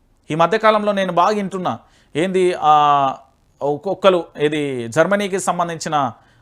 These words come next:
ఆ భవిష్యవాణి చెప్పే వాళ్ళట, దాంతోపాటు కొన్ని సముద్రాలు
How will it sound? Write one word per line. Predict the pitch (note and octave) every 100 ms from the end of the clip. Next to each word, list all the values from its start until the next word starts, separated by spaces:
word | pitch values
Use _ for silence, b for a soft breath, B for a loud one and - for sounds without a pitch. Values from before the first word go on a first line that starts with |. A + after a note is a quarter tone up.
| _
ఆ | C3
భవిష్యవాణి | E3 A3 A3 G3 F#3+
చెప్పే | F3 F3 F3+
వాళ్ళట, | E3 E3+ E3+ D#3+ D3+ - - _ _ -
దాంతోపాటు | D3 G3+ G#3 G#3+ G3+ F#3+
కొన్ని | F#3+ F#3 F3+
సముద్రాలు | E3 F#3 F#3+ F#3 F3+ F3+ D3+